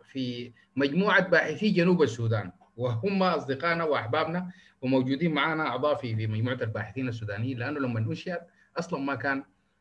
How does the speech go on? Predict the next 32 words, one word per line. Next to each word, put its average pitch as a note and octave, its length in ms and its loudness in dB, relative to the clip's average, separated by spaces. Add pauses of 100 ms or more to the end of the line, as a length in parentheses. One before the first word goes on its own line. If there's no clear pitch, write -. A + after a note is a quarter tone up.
(160)
السودان B2 400 0
مقسم، A2 460 -2
كان A#2+ 200 -4
السودان A2 420 -2
واحد، F#2+ 300 -10
ولحد C3+ 440 -8
الليلة B2 280 0
إحنا G#2+ 160 -6
ناس. G#2 120 -8 (560)
فها F3 420 4
نقوم F3 320 2
نشيل G3+ 220 0
الأشعار D3+ 460 0
ديك C#3+ 300 -4
وكده، A2 420 -4 (100)
وتجي A#2 960 -2
تتقطع، B2+ 800 0 (100)
والناس A2+ 1000 -4
تقوم B2 300 -2
تجي B2+ 260 -2
تغنيها A#2 640 0
تاني، C3 520 -2 (280)
ولا D#3+ 280 4
حيحصل F3+ 400 0
شنو؟ B2 300 -4
ولا F#2+ 200 -2
حنقوم C#3 340 -2
نعمل C3 300 0
حاجة C3 280 0
على A2 160 0
وزن A2 300 0
ذاك؟ A2 240 -4